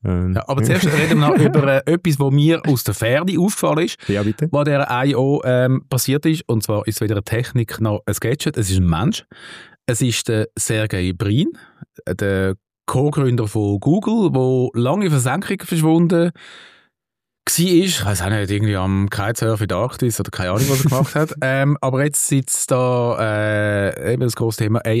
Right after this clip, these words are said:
Speaker 2: I ist, taucht wieder vermehrt auf und hat jetzt, glaub ich, auch einen Auftritt gehabt an der I O. Hast du ihn auch gesehen?
Speaker 1: Genau, ich
Speaker 2: Also
Speaker 1: habe
Speaker 2: ist
Speaker 1: auch
Speaker 2: ja
Speaker 1: gesehen,
Speaker 2: so,
Speaker 1: das
Speaker 2: eben so
Speaker 1: ist, es
Speaker 2: charismatische Gründerfigur.
Speaker 1: Genau, es ist, äh, es ist ein Panel gewesen, äh, so ein Fireside Talk, nennt man das amigs. Ähm,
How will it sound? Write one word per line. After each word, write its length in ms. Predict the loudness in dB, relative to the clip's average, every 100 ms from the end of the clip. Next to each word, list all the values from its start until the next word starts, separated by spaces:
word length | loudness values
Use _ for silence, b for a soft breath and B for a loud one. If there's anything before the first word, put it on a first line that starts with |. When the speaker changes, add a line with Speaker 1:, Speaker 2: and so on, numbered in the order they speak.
| 0 0
Speaker 2:
I 80 | 0
ist, 200 | -2 -4
taucht 260 | -4 -2
wieder 140 | -2 -4
vermehrt 400 | 0 0 0 0
auf 220 | -2 0
und 80 | 0
hat 100 | 0
jetzt, 160 | -2 -2
glaub 220 | -4 -2
ich, 60 |
auch 100 | -2
einen 180 | 0 0 0
Auftritt 460 | 0 0 0 -4 -4
gehabt 420 | -4 -2 -2 -6 B B B B B _ -6
an 80 | -4
der 200 | -2 0
I 100 | 0
O. 140 | -2 -2
Hast 140 | -2
du 220 | 0 0
ihn 60 | -2 -6
auch 100 | -8
gesehen? 320 | -6 -4 -6 -4
Speaker 1:
Genau, 300 | -2 0 2
ich 60 | 2
Speaker 2:
Also 160 | 2
Speaker 1:
habe 100 | 2
Speaker 2:
ist 60 | 2
Speaker 1:
auch 80 | 2
Speaker 2:
ja 80 | 2
Speaker 1:
gesehen, 0 |
Speaker 2:
so, 80 | 2
Speaker 1:
das 120 | 2
Speaker 2:
eben 100 | 2
so 60 | 2
Speaker 1:
ist, 80 |
es 60 | 2
Speaker 2:
charismatische 840 | 0 0 0 0 -2 -4 -2 0 0 -6 B B
Gründerfigur. 760 | -6 -2 0 -2 -4 -2 -2 -2
Speaker 1:
Genau, 420 | -2 0 0 0
es 140 | 0 0
ist, 180 | 0 0
äh, 340 | 0 2 0
es 240 | 0 -2 -2
ist 140 | -2
ein 60 | -2 -4 -4
Panel 380 | -2 0 0 0
gewesen, 600 | 0 0 2 2 0 -4
äh, 420 | -2 -2 0 -2
so 140 | -2 0
ein 200 | 0 -2
Fireside 920 | -6 -6 -4 -2 -2 -2 -2 -2 -4 -6 -8
Talk, 480 | -4 -4 -6 -4
nennt 180 | -2 -2
man 100 | -4
das 200 | -4 -4
amigs. 420 | 0 -2 -2 -4 -2
Ähm, 340 | -2 -2 -2